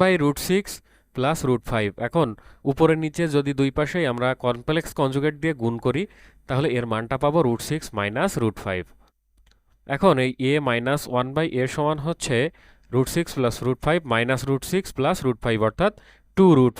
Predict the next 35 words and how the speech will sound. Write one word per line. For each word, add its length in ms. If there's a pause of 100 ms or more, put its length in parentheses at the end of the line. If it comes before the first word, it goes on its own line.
five। 220 (2250)
তাহলে 220 (160)
এখন 180 (180)
এই 140
অংশটুকুকে 480 (100)
ভাগ 200
করলে 240
আমরা 220
পাবো 220 (600)
a 20 (120)
cube 260 (140)
minus 360 (180)
one 120 (120)
by 120 (220)
a 20 (100)
cube 300
সমান 260
হচ্ছে 200 (120)
a 40 (260)
minus 300 (580)
one 160
by 80 (120)
a, 120
তার 140
whole 180
cube, 180
plus 220
three 260
into 200 (500)
a 20 (120)
into 140 (100)
one 160
by 80 (200)
a 20 (500)
into 180